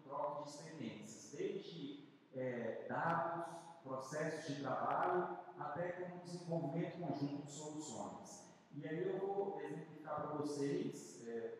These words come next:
brevemente, alguns sistemas que nós já fazemos isso hoje,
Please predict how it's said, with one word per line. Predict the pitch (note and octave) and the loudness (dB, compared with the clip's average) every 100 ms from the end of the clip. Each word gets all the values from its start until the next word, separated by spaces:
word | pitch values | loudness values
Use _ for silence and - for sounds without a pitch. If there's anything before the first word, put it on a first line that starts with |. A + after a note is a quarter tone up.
| - | -6
brevemente, | - C3+ C3+ B2+ C#3 E3+ - F3+ - - - | 0 2 2 0 -2 -4 -6 -8 -10 -14 -6
alguns | - A3+ F#3+ - | 2 2 4 0
sistemas | - - F#3+ F#3 F#3+ F#3+ | -2 -2 0 0 0 -2
que | - | -4
nós | E3 D#3+ D#3+ | -2 0 4
já | D#3+ | 2
fazemos | D#3+ D3+ D3 C#3+ | 2 -2 -4 -4
isso | C#3 - C#3 C3+ | -4 -4 -2 0
hoje, | C#3+ E3 F3+ | 2 0 0